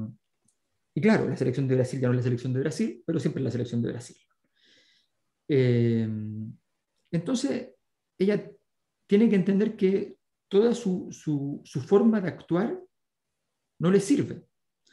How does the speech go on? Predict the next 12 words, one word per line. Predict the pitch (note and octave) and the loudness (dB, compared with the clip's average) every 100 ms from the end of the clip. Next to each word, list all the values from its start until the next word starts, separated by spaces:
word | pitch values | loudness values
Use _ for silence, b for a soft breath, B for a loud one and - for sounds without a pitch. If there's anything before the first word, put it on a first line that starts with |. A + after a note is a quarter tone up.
| b b _ | b b _
No | G3+ | -2
le | A#3 | 0
sirve | D4 F#4 B3 A#3+ - | 2 2 0 -4 -4
sencillamente | G#3 A3 B3+ B3 C4+ - C4+ | -2 0 0 -2 -4 -4 -4
por | - A3 | 0 0
estas | A3+ G#3+ | -2 -8
cosas | - A3+ A#3 | -8 -6 -4
de | G3+ | -2
la, | D#3+ | -2
del, | - C#3+ C#3 C#3 | -4 -6 -4 -4
del | B2+ | -4
azar. | A#2+ - D4 A#2+ | -2 -4 -6 -6